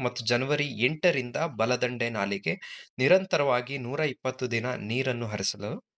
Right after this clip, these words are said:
ನಿರ್ಧರಿಸಲಾಗಿದೆ. ನೋಡಿ ಸ್ನೇಹಿತರೆ, ಇಲ್ಲಿ ಡೈರೆಕ್ಟ್ ಆಗಿ ಕೊಟ್ಟಿದ್ದಾರೆ. ಜನವರಿ ಮೂರರಿಂದ ಎಡದಂಡೆ ನಾಲೆಗೆ, ಅಂದ್ರೆ ಲೆಫ್ಟ್ ಬ್ಯಾಂಕ್ ಚಾನಲ್‌ಗೆ ನೀರು ಹರಿಸ್ತಾರೆ. ಹಾಗೂ ಜನವರಿ ಎಂಟರಿಂದ,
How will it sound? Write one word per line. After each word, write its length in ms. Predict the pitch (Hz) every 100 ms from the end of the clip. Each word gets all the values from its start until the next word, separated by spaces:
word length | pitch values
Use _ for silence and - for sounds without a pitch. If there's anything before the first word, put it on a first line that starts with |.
| -
ನಿರ್ಧರಿಸಲಾಗಿದೆ. 920 | 131 110 104 - - 95 95 - - _ - - - - _ -
ನೋಡಿ 200 | 131 117
ಸ್ನೇಹಿತರೆ, 640 | - 107 - 98 - -
ಇಲ್ಲಿ 680 | - 117 113 110 104 104 - - _ -
ಡೈರೆಕ್ಟ್ 360 | 113 120 123 -
ಆಗಿ 120 | 160
ಕೊಟ್ಟಿದ್ದಾರೆ. 500 | 127 - 117 120 208
ಜನವರಿ 380 | 139 107 107 113
ಮೂರರಿಂದ 560 | 113 117 170 170 151 143 254 - - -
ಎಡದಂಡೆ 680 | - 117 135 151 143 135 131
ನಾಲೆಗೆ, 340 | 120 104 98
ಅಂದ್ರೆ 380 | 98 113 196 196
ಲೆಫ್ಟ್ 240 | 117 120 139
ಬ್ಯಾಂಕ್ 300 | 131 131 123
ಚಾನಲ್‌ಗೆ 480 | 135 123 120 87 95
ನೀರು 260 | 123 117
ಹರಿಸ್ತಾರೆ. 440 | 104 - - 98 156 254 - - - -
ಹಾಗೂ 440 | 151 147 233 - -
ಜನವರಿ 400 | 120 120 135 131
ಎಂಟರಿಂದ, 600 | 113 123 156 151 117 107